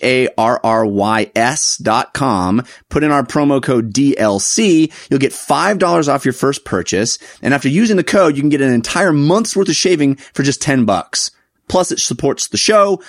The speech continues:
lets them know that sponsoring us was a good idea, and that's good for everybody. So cut out the middleman. Get yourself good shaving equipment at harrys dot com. Use that promo code D L C, and we'll hook you up with five bucks off. Pretty cool stuff.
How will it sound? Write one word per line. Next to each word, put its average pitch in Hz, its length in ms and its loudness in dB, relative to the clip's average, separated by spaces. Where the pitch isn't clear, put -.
lets - 220 -4
them 143 200 2
know 131 360 2
that 95 80 -2
sponsoring 120 480 -2
us 110 140 -2
was 95 100 -4
a 95 60 -4
good 95 180 0
idea, 98 580 0
and 110 140 0
that's 120 200 -2
good 104 280 0
for 107 480 -4
everybody. 107 540 -2
So 104 160 -4
cut 202 200 -2
out 254 160 0
the 226 80 0
middleman. 180 760 0
Get 147 140 0
yourself 180 400 -2
good 143 160 0
shaving 131 500 0
equipment 117 440 -2
at 95 100 -4
harrys 127 280 0
dot 120 220 0
com. 107 240 0
Use 113 160 2
that - 180 -4
promo 120 300 -2
code 104 220 -2
D 113 180 0
L 104 100 0
C, 214 460 0
and 107 80 0
we'll 113 80 0
hook 156 160 -2
you 165 40 0
up 170 60 -2
with 156 100 -4
five 180 220 -2
bucks 190 220 -2
off. - 340 -4
Pretty 135 160 -2
cool 135 440 -2
stuff. - 440 -6